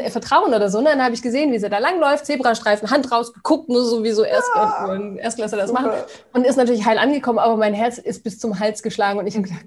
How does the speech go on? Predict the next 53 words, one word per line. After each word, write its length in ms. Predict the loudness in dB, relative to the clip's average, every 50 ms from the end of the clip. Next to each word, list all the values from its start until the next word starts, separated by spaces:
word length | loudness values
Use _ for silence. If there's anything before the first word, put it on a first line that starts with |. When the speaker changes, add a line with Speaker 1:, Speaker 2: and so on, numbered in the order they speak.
| -18
Speaker 1:
„Gott, 400 | -18 -16 -16 -16 -16 -20 -12 -8
hoffentlich 260 | -8 -6 -6 -8 -6
geht 160 | -4 -4 -4 -4
es 140 | -4 -4 0
gut“, 260 | 2 4 4 4 4
ne? 120 | 2 2
Weil 180 | 4 4 2 2 0 -6 -18 -20 -20 -10 -8
ich 140 | -6 -4 -2
hätte 160 | -2 0 0
ja 40 | 0
dann 160 | 0 0 0
auch 120 | -2 -4 -6
alles 220 | -6 -8 -6 -6
gesehen, 320 | -4 -2 0 0 2 0 0
wenn 120 | 0 -2 -2
da 80 | -2
ein 80 | -2 -2
Lastwagen 520 | -4 -4 -6 -4 -2 -2 0 0 -2 -2 -2
in 80 | -2
den, 180 | -2 -2 -2 -2
aus 140 | -4 -4 -4
dem 120 | -4 -4
Kreisel 300 | 0 0 2 2 2 2
Speaker 2:
Mhm. 60 | 2
Speaker 1:
rausdonnert. 640 | 2 2 2 2 2 2 2 2 2 0 -2 -4 -6 -8 -6 -2
Aber 240 | 0 2 2 2 0 -2 -6 -4
aus 200 | -2 -2 0 0
der 140 | 0 0 0
Richtung, 440 | 0 -2 -2 -2 -2 -2 -2 -4 -6 -10 -20 -20 _ _ _ _
das, 240 | -4 -2 -2 -2 -2 -4 0
das 160 | 0 0 2
ist 120 | 0 0 -2
halt 120 | -2 -2 -2
die 60 | 0
bessere 380 | 0 0 0 0 -2 -2 -2
Richtung 320 | -2 -2 -2 0 -2 -2 0
auf 120 | -2 -2 -4
dem 80 | -2
Rückweg, 540 | -2 -2 -2 -4 -4 -2 -2 0 0 0 0
weil 160 | 0 0 0
die 80 | -2 -4
Leute, 320 | -2 0 0 0 0 0
die 220 | -4 -6 -6 -4 -2
aus 140 | -2 -2
dem 80 | -2 -2
Kreisel 280 | 0 0 0 0 0 0
rausfahren, 380 | 0 0 0 0 -2 -2 -2
das 140 | -2 -4 -6
Kind 360 | -6 -6 -6 -6 -6 -6 -2
besser 280 | -2 0 0 0 -2 -4
sehen 300 | -2 0 0 0 0 -2
können. 160 | -2 -4 -4
Also, 200 | -4 -2 -2 -4